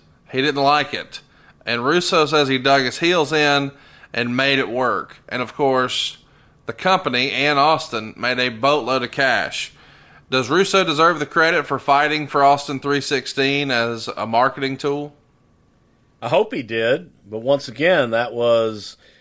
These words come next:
Speaker 2: Jim Ross and I sitting in a merchandise meeting with the merchandise guy begging Vince to do an Austin three sixteen shirt and a shirt with Sid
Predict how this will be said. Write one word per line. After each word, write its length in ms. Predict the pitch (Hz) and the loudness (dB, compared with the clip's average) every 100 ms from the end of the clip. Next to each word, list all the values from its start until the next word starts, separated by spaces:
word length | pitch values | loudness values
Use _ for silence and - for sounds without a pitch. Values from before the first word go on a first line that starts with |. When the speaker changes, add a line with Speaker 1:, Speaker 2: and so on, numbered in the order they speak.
| _ | _
Speaker 2:
Jim 260 | - 139 139 | -2 0 4
Ross 320 | 139 156 147 | 4 4 2
and 80 | 131 | 0
I 160 | 120 120 | 0 0
sitting 420 | - 143 135 127 | 0 -2 -2 -2
in 120 | 120 | -2
a 60 | 104 | 0
merchandise 800 | 110 139 - 113 107 104 101 104 | 0 0 -2 -2 0 0 -2 -6
meeting 440 | 107 107 107 107 | -6 -4 -6 -6
with 160 | 107 - | -8 -8
the 60 | |
merchandise 760 | 98 120 139 120 104 101 98 - | 0 0 0 -2 0 0 0 -4
guy 480 | 101 101 98 101 - - - _ 110 104 - | -2 0 0 -2 -6 -20 -20 _ -20 -20 -2
begging 760 | 139 160 175 117 110 85 73 - _ _ _ - | 2 2 2 -2 -8 -8 -14 -20 _ _ _ -20
Vince 540 | 101 131 120 92 - | -2 0 2 -2 -8
to 120 | - 110 | -10 -4
do 420 | 123 123 117 113 | 0 0 -2 -4
an 120 | 104 | -6
Austin 560 | 110 123 131 - 127 113 | 0 2 2 0 -8 -8
three 320 | - 123 120 | -4 -4 -4
sixteen 880 | - - 117 - - 127 123 120 117 - - - | -4 -4 -4 -6 -6 -4 -2 -2 -6 -14 -20 -12
shirt 520 | - - 135 127 127 | -4 2 4 4 0
and 160 | 123 110 | 0 0
a 60 | 101 | -2
shirt 520 | - - 135 123 - | -2 2 2 0 -4
with 160 | 110 | -8
Sid 680 | - - - 175 127 92 80 | -6 -4 0 4 4 2 -4